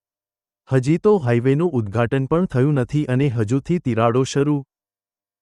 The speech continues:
તંત્રએ તો જોઈન્ટ મારીને કામગીરી પૂરી બતાવવાનો પ્રયાસ કર્યો છે,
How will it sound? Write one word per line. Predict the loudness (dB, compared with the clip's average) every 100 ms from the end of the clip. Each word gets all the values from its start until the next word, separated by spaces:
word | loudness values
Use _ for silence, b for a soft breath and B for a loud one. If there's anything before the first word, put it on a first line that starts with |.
| _ _ _ _ _ _ _ _ _ _ _ _ _ -2
તંત્રએ | -2 -2 -2 0 0
તો | 2 2 0 _ -14
જોઈન્ટ | 0 2 4 2 _ _ _ -2
મારીને | 0 0 0 0
કામગીરી | 2 2 2 0 0 0
પૂરી | 0 2 2
બતાવવાનો | 0 0 0 2 2 2 0
પ્રયાસ | -2 0 -2 -2
કર્યો | -2 0 0
છે, | 0 -4